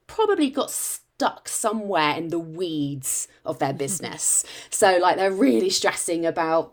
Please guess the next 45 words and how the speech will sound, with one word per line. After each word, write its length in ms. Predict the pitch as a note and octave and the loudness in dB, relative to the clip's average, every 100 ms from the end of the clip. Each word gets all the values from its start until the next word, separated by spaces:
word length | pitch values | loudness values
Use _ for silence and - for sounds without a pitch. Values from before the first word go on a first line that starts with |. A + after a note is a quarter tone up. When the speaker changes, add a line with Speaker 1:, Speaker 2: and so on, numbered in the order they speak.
| _ - | _ -10
Speaker 1:
social 420 | - G#3 G3+ E3 | -4 -2 0 0
media, 480 | D#3 D3 C#3 C3 C3 | 0 0 -2 -4 -2
or 220 | C3+ C3+ | -2 -2
they're, 320 | C#3+ D3 D3 - - - - - | -2 -2 -4 -8 -20 -20 -12 -4
um, 400 | F3 E3+ E3 F3 | -2 0 -2 -2
stressing 420 | - - - C4+ | -2 -2 -2 2
about 200 | A#3 - | 2 4
those 240 | G#3+ A3 | 4 4
types 380 | A3 G3+ E3 - | 2 -2 -2 -4
of 80 | E3 | -8
things, 760 | - E3+ D#3 D#3 D#3 - - - _ _ _ | -4 -2 0 -2 -2 -4 -6 -10 _ _ _
maybe 520 | F#3 F#3+ G3+ G3 G3 | -6 0 2 2 0
th-, 160 | G3 - | -6 -12
rather 440 | F3 E3 F#3 F3+ F3+ | -8 0 2 2 0
than 300 | F3+ E3+ E3 | -2 -4 -4
being 260 | F3 D#3+ | -4 -4
in 80 | E3 | -4
a 40 | E3 | -6
headspace 680 | - E3 - D#3+ D3+ - | -8 -8 -6 -4 -4 -4
where 120 | D#3+ | -2
they 140 | D#3 D#3 | 0 -2
can 180 | - D#3 | -4 -10
think 240 | D#3+ D3 | -8 -8
a 60 | D3+ | -8
bit 160 | D#3+ | -6
more 140 | D#3+ D#3 | -8 -8
clearly 560 | - F3 D#3+ D#3 C#3+ | -10 -4 0 0 -2
about 520 | C#3+ - A#2 G#2+ - | -6 -8 -10 -10 -12
moving 380 | - E3 D3 C#3+ | -8 -2 -2 -2
their 140 | D3+ D3 | -8 -8
business 340 | C#3 - C3+ | -12 -10 -12
forward. 400 | - C3 A2+ - - - _ - | -10 -8 -8 -10 -18 -20 _ -14
Speaker 2:
Mm. 380 | G#3 G#3 E3+ D#3+ _ - - - | -12 -12 -14 -20 _ -20 -20 -12
And 160 | B3 | -12
how 180 | A3+ F4 | -10 -12
did 240 | - E4+ E4+ | -8 -8 -8
you 60 | |
come 160 | - B3+ | -10 -12
up 140 | - | -12
with 80 | F#3+ | -12
the 80 | F#3+ | -12
name 340 | F#3 D#3+ D#3+ | -10 -12 -14
Change 360 | - G3+ E3+ E3 | -14 -14 -14 -12
Your 100 | E3+ | -14
Badge? 500 | - - F3 - | -16 -20 -20 -20